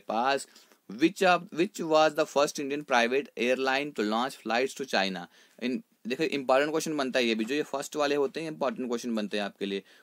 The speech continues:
फर्स्ट इंडियन प्राइवेट एयरलाइन कौन, कौन सा है जिसने फ्लाइट यहाँ पर लॉन्च की थी चाइना के लिए? जेट एयरवेज, सहारा एयरलाइंस, किंगफिशर एयरलाइंस या इंडिगो? तो गाइस, कौन सी इंडियन प्रे-,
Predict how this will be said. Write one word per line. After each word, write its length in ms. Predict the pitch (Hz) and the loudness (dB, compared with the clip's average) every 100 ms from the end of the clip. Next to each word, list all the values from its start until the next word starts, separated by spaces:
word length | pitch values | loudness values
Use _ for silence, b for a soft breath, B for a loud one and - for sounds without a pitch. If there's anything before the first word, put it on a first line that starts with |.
| b | b
फर्स्ट 240 | - 165 - | 2 2 2
इंडियन 220 | 165 175 | -4 -2
प्राइवेट 420 | 175 156 160 170 - | 2 2 2 -2 0
एयरलाइन 580 | 147 143 147 147 160 156 - | 2 2 0 -2 -2 -6 -6
कौन, 200 | 143 135 - _ _ | -4 -4 -8 _ _
कौन 200 | 135 139 | -4 -4
सा 140 | 139 156 | 0 -2
है 60 | |
जिसने 400 | 143 123 147 156 165 b _ - | -2 -6 -6 -6 -8 b _ -4
फ्लाइट 340 | 131 135 160 | 2 2 2
यहाँ 240 | 151 139 - | -2 -4 -2
पर 140 | 143 | 0
लॉन्च 340 | 143 123 131 139 | 2 2 0 -2
की 180 | 135 123 | -6 -6
थी 120 | - | -6
चाइना 360 | - 107 107 | -4 -2 -2
के 140 | 107 101 | -2 -2
लिए? 200 | 98 95 b b 95 | -2 -2 b b -2
जेट 300 | 120 139 160 | 2 2 0
एयरवेज, 340 | 160 151 165 | -2 -2 -4
सहारा 440 | - 135 123 127 139 | -4 -2 0 2 2
एयरलाइंस, 480 | 131 135 139 151 | 0 -2 -2 -6
किंगफिशर 480 | 156 131 123 123 127 | -6 -8 -6 -6 -4
एयरलाइंस 460 | 95 120 120 139 127 | 0 0 0 -4 -2
या 140 | 127 - | -2 -2
इंडिगो? 560 | 110 110 110 98 92 b b - | -2 0 0 0 -2 b b -8
तो 80 | 113 | 4
गाइस, 280 | 131 143 - - _ | 4 4 -4 -18 _
कौन 200 | 120 135 | -2 0
सी 280 | 139 156 160 | -2 -2 -2
इंडियन 380 | - 123 123 139 | -2 0 0 -2
प्रे-, 280 | - 113 | 0 0